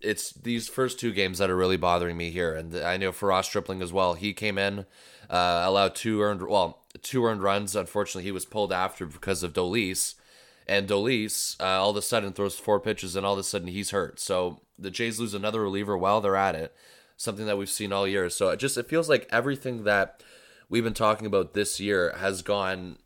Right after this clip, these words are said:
you know, it just, this year, this series kind of was their season right now in writing. And of course, yesterday too, the, uh, the triple play. I mean, I don't know what the heck was going on with Marcus Semien. I don't know what was going on with Bo Bichette.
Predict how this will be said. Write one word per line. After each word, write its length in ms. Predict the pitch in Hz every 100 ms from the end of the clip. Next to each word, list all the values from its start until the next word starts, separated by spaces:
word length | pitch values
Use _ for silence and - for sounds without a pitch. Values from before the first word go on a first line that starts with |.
| _ _ -
you 80 | 117
know, 140 | 95 85
it 80 |
just, 280 | 101 110 90
this 240 | 113 123 -
year, 220 | 120 -
this 260 | 113 117
series 280 | - 110 101
kind 240 | - 104 98
of 240 | 87 - _ _ - -
was 460 | 107 104 90 - - _ _ _ _
their 340 | 101 101 117
season 380 | 113 120 107 101
right 180 | 98 92
now 180 | 98 90
in 80 |
writing. 280 | 85 87 80
And 100 | 85
of 100 | 90
course, 280 | - 113 -
yesterday 340 | 107 - 98
too, 320 | 87 - 101 82
the, 420 | 87 85 85 - _ _ _ _ _ _ _ _ -
uh, 280 | 90 90
the 120 | 87 92
triple 280 | - 107
play. 300 | 107 123 92 80 -
I 100 | 87
mean, 280 | 90 82 - - - -
I 140 | 92 107
don't 140 | 113
know 120 | 104
what 280 | 98 98 107
the 80 | 95
heck 180 | 101 -
was 100 | 92
going 220 | 101 98
on 140 | 95
with 80 | 95
Marcus 340 | 92 95 95 -
Semien. 240 | 98 95
I 80 | 92
don't 100 | 95
know 100 | 101
what 100 | 95
was 100 | 90
going 160 | 101
on 80 | 95
with 120 | 92
Bo 120 | 85 92
Bichette. 540 | 85 - 98 98 -